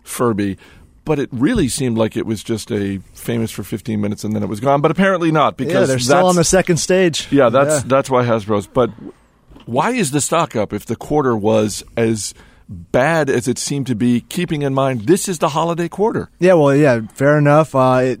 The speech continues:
Speaker 2: it seems like management just told investors everything they wanted to hear. Uh, they threw the sink at 'em. They talked about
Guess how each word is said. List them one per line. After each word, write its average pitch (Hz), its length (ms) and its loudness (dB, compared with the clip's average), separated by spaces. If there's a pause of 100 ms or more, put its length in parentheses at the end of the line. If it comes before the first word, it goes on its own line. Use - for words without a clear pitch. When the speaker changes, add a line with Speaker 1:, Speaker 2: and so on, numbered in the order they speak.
(100)
Speaker 2:
it 120 100 -14
seems 170 260 4
like 147 140 2
management 147 440 2
just 131 140 -4
told 147 340 2 (300)
investors 139 400 2
everything 135 300 2
they 135 60 4
wanted 131 260 4
to 117 100 2
hear. 127 380 4
Uh, 120 220 0
they 120 80 2
threw 156 180 2
the 135 100 2
sink 160 300 0
at 127 160 2
'em. 120 80 0
They 123 80 0
talked 131 300 -2
about 127 240 0